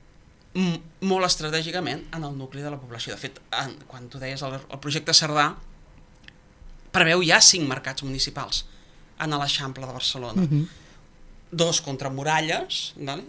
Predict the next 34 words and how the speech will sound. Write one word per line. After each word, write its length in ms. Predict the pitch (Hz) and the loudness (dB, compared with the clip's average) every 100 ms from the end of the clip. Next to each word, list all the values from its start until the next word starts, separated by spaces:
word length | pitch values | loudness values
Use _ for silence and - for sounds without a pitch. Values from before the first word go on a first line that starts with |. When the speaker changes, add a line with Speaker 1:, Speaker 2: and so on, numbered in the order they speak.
| 302 - | -14 -12
Speaker 1:
El 60 | |
de, 120 | - 113 78 - - - - - | -8 -8 -10 -18 -20 -20 -14 -10
el 80 | 131 | -6
de 80 | 123 | -4
Sant 200 | 127 120 | -4 -4
Antoni 300 | 123 135 135 | -6 -6 -4
i 40 | |
el 80 | 131 | -4
que 120 | 120 120 | -6 -12
fa, 140 | - 113 | -12 -14
Fort 160 | - 127 | -12 -8
Pienc, 160 | 127 | -6
que 80 | 127 | -6
tardigaran 440 | 120 131 123 120 131 | -8 -6 -6 -4 -4
molts 200 | 131 135 | -4 -4
anys 140 | 135 139 | -6 -6
en 60 | 135 | -6
fer-se, 300 | 156 - 262 - - - | -2 -2 -2 -8 -20 -8
i 60 | 156 | -2
els 100 | 147 | 0
altres 300 | 147 160 160 | 0 2 2
tres 380 | 160 165 262 - - - | 2 0 0 -4 -6 2
situats 500 | - 190 156 143 165 | 4 4 4 2 4
en 80 | 175 | 4
eixos 440 | 180 - 294 - - - - - - | 6 4 0 -4 -8 -20 -20 -20 -6
que 120 | 185 | -4
tenen 180 | 170 196 | 0 0
altres 280 | 185 147 135 | 0 2 0
serveis. 360 | 131 170 214 - | 0 0 0 -2
Fixeu-vos, 360 | 123 - 143 156 | -4 -4 -4 -4
el 60 | |
del 140 | 139 139 | -2 -2
Ninot 360 | 135 160 160 | -2 -2 -2
té 260 | - 151 123 | 2 2 0